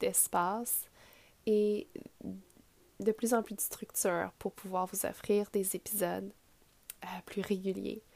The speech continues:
Donc, en espérant que cet épisode vous a fait du bien, vous a fait du bien pour juste comme écouter, mais aussi vous sentir peut-être moins seul ou bien peut-être inspiré pour quelque chose. C'est ça mon but ici,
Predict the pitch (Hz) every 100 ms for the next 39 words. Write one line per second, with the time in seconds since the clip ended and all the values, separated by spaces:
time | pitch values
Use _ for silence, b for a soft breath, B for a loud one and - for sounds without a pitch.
0 | B B B B - 202 196 190 - -
1 | 214 294 - 294 180 180 - - 254 240
2 | 233 233 214 202 226 233 226 208 269 269
3 | 233 208 220 226 240 247 b b b b
4 | b - 202 208 233 214 208 226 240 -
5 | 220 208 208 - 339 - - 269 269 -
6 | 254 - 240 - 240 233 208 208 226 -
7 | 196 - 208 196 220 - 202 202 - -
8 | 214 254 302 302 - 262 262 254 220 -
9 | 202 - 208 - 240 269 - - 240 247
10 | 240 233 - 208 208 - 202 208 247 -
11 | - B B B B B B B B B
12 | B B - - - 233 233 - - -
13 | 208 202 190 202 196 - -